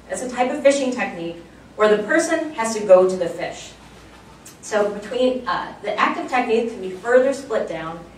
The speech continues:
into targeted capture or mass capture. So think of, uh, hook and line as being targeted capture. I'm gonna go out and, you know, fish for some snook today. I know exactly where they are, exactly what kind of bait to use.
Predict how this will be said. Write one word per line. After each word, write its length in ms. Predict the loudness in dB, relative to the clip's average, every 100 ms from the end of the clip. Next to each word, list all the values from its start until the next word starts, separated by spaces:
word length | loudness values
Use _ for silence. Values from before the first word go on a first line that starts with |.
| -20 -12
into 180 | -8 -6
targeted 540 | 0 2 2 0 -4
capture 500 | 0 0 0 -4 -4 -6 -16 -20 -6
or 80 | -4
mass 300 | -2 -4 -8
capture. 360 | -14 -16 -18 -20 -20 -20 -20 -20 -8
So 200 | -2 0
think 180 | 0 0
of, 260 | 2 0 0
uh, 200 | 0 0
hook 200 | 2 4
and 120 | 6
line 360 | 6 6 4 0
as 160 | -6 -4
being 300 | -4 -4 -6
targeted 500 | -6 -4 -4 -6 -6
capture. 380 | -10 -12 -16 -10
I'm 160 | -6 -4
gonna 200 | -4 -2
go 120 | 0
out 260 | 2 0 -4
and, 160 | -10 -14 -14
you 80 |
know, 120 | -12 -12 -16 0
fish 180 | 2 4
for 160 | 2 -2
some 180 | -2 -8
snook 380 | -8 -8 -8
today. 240 | -8 -12 -10
I 60 | -10
know 160 | -8
exactly 420 | -6 -4 -4 -4
where 140 | 2 4
they 140 | 4
are, 360 | 2 2 2 -2
exactly 420 | -10 -8 -8 -2
what 240 | 2 2 2
kind 160 | -4
of 80 | -4
bait 220 | -4 -6
to 120 | -6 -8
use. 360 | -4 -4 -6